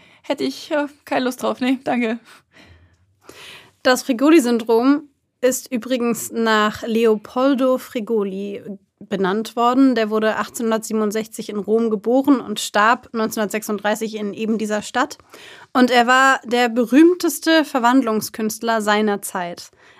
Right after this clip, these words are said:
Speaker 2: Er war in der Lage, auf der Bühne nicht nur die Kleidung zu wechseln, sondern auch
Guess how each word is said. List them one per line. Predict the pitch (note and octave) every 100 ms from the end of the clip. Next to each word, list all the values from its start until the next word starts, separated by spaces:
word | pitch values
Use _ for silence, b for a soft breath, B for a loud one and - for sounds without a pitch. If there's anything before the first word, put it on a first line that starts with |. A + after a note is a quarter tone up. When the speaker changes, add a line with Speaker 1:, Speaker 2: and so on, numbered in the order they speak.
| -
Speaker 2:
Er | G#3
war | A#3+ A#3+ A#3
in | B3 A#3
der | A3+
Lage, | A3+ A#3+ A#3 A#3 -
auf | C#4 D4
der | C#4+ A#3
Bühne | C4+ C4 A3 A#3 C#4
nicht | A#3 A#3 B3
nur | A3
die | G#3+
Kleidung | - G#3 A#3 C#4 C#4+ C#4
zu | B3+
wechseln, | C4+ C4+ - C#4 C#4 C4+
sondern | A#3 A3+ A3
auch | G#3 G#3